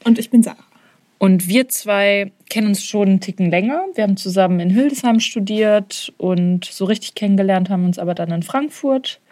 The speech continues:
Speaker 1: Wo wir auch zusammen studiert haben.
Speaker 2: Genau, da haben wir zusammen Dramaturgie studiert und, ähm,
Speaker 1: Und dann haben wir irgendwann angefangen, so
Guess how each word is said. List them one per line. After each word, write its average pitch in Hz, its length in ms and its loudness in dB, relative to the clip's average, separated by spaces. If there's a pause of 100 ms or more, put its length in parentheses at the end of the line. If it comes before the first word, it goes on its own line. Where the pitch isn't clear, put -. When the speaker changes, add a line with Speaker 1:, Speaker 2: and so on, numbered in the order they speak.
Speaker 1:
Wo 226 140 2
wir 220 180 -4
auch 294 80 -8
zusammen 254 320 -2
studiert 247 480 -10
haben. 247 320 0
Speaker 2:
Genau, 202 280 4
da 175 100 0
haben 175 100 2
wir 170 80 -4
zusammen 160 380 -6
Dramaturgie 180 520 -2
studiert 247 880 -2
und, 190 880 0
ähm, 175 720 -2 (320)
Speaker 1:
Und 233 160 6
dann 220 160 6
haben 247 160 6
wir 269 300 2
irgendwann 294 680 2 (380)
angefangen, 240 540 6
so 233 400 0